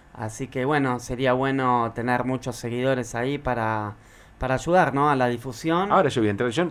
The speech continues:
Speaker 2: no, nunca publiqué nada en mi Instagram, cero tengo, cero
Speaker 1: Nunca.
Speaker 2: publicaciones,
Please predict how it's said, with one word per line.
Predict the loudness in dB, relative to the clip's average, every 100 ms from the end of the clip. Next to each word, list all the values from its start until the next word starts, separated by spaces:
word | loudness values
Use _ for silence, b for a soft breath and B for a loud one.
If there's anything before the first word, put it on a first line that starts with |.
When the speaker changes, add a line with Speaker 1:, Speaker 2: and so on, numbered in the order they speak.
| 0
Speaker 2:
no, | -4 0
nunca | 0 0
publiqué | 0 0 0
nada | -2 -4
en | -8
mi | -10
Instagram, | -12 -14 -14 -2
cero | -2 -2
tengo, | -6 -12
cero | 0 2
Speaker 1:
Nunca. | 2
Speaker 2:
publicaciones, | 0 0 -2 -2 -4